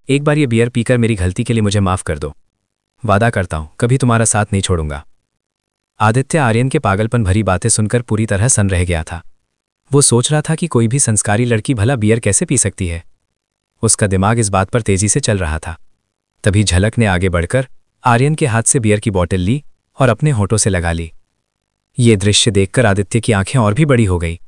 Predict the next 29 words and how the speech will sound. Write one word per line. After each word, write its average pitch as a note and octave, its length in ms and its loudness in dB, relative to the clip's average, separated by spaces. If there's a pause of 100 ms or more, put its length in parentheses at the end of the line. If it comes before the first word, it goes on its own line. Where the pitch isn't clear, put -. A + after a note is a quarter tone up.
(460)
उसे D#3 220 2
ऐसा D#3+ 160 0
लग A2+ 160 2
रहा C3+ 120 0
था D3+ 140 -4
कि D3+ 140 0
अगर B2 220 2
वो B2+ 100 2
आज B2+ 140 2
झलक G#2+ 260 0
के - 120 -2
आसपास A2+ 460 2
थोड़ा A2+ 140 2
और G2+ 200 0
खड़ा G2 260 0
रहा, E2 280 -2 (380)
तो A#2 60 2
सच - 260 0
में C#3 100 2
पागल G#2 260 2
हो F#2 100 0
जाएगा। E2 400 -4 (460)
शायद G#2+ 300 2
उसे A2 180 2
पागलखाने G2 560 0
में C#3+ 120 2
भर्ती G2+ 280 0
करवाना F#2+ 340 0
पड़े। D#2+ 280 -6